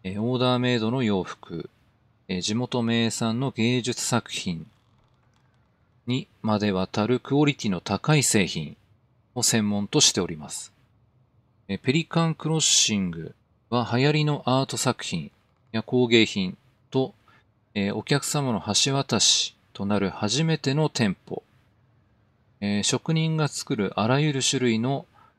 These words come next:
新しく斬新な製品に加え、えー、ベッジ雑貨店共同経営者であるテッサベッジと、えー、新、新進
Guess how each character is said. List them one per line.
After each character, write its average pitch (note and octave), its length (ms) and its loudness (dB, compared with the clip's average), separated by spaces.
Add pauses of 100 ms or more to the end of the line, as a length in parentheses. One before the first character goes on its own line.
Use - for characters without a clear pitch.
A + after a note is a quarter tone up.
(240)
新 D3+ 380 0
し - 140 0
く - 100 -4
斬 C3+ 300 0
新 C3+ 280 0
な B2+ 120 0
製 A#2 240 2
品 - 240 -6 (340)
に G2+ 80 -8
加 G#2 320 -2
え、 A#2+ 220 2 (840)
え F#2+ 120 -4
ー、 F2+ 60 -8
ベ C3+ 120 4
ッ D#3+ 80 2 (400)
ジ A2 260 2
雑 F#2+ 260 2 (220)
貨 B2+ 160 2
店 E2+ 380 -2
共 D3 340 0
同 D3 220 0
経 D3+ 320 2
営 D3 40 0
者 A#2 200 2
で G#2+ 320 2
あ A2+ 100 0
る A#2 240 -2 (260)
テ B2 120 0
ッ - 20 4
サ - 260 2
ベ C3 120 4
ッ - 160 0
ジ - 400 4 (320)
と、 C3+ 200 2 (800)
え F#2 360 0
ー、 F2+ 40 -4
新、 D#3+ 480 2 (1080)
新 D#3+ 440 2
進 D3+ 460 0